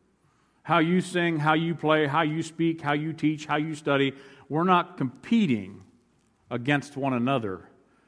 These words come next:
God is going to give us wages according to what we have done individually.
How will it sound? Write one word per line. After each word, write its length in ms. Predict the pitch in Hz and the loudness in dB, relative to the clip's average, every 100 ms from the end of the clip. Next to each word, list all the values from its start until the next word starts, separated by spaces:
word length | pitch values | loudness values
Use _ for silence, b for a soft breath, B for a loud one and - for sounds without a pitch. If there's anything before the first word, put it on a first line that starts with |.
| _ _ | _ _
God 300 | 127 156 170 | 2 4 4
is 140 | 147 123 | 2 2
going 240 | 143 139 | 0 0
to 100 | 120 - - - - _ _ 135 | -4 -14 -20 -20 -20 _ _ 2
give 200 | 151 143 | 4 4
us 200 | 131 135 | 0 0
wages 520 | 139 139 120 117 117 | 0 2 2 -2 -4
according 560 | 123 - 151 131 123 117 | -12 -4 0 2 0 -4
to 120 | 117 | -2
what 200 | 120 120 | -2 -2
we 520 | 120 147 147 135 127 B - | -2 0 0 -2 -6 B -8
have 260 | 120 110 | -6 -4
done 380 | 123 120 110 104 b b - | 0 0 0 -6 b b -8
individually. 840 | 113 104 104 110 104 98 87 | -6 -4 -4 -4 -4 -8 -8